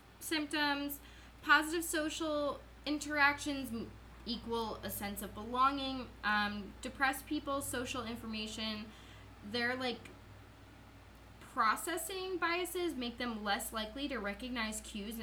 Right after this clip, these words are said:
and, oh, ugh, sorry, I can't speak today. Uh, they make,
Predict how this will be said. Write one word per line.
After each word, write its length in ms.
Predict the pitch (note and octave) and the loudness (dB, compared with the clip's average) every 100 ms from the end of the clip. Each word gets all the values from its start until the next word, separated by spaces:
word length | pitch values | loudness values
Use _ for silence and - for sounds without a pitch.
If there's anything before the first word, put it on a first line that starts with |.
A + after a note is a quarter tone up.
| - - | -8 -4
and, 360 | G#3+ G#3+ G#3+ F#3 F#3+ - - - - | -2 0 -2 -2 -4 -8 -14 -8 2
oh, 220 | B3 F#3+ - - F#3 C4 | 2 2 -4 -10 0 2
ugh, 120 | C#4 - - | 2 0 -14
sorry, 360 | - A3 F3+ E3 - - - - | -6 0 0 -2 -8 -18 -12 -4
I 40 | A#3 | -2
can't 220 | B3 A3+ | 0 -2
speak 220 | F#3+ F3 | -2 -4
today. 260 | E3+ E3 - - - - - - A#3+ | -4 -6 -6 -12 -18 -18 -18 -4 2
Uh, 340 | B3 A#3+ A3 - A3 | 6 6 6 2 0
they 180 | A#3+ C#4+ | 2 4
make, 240 | D4+ D#4 | 2 0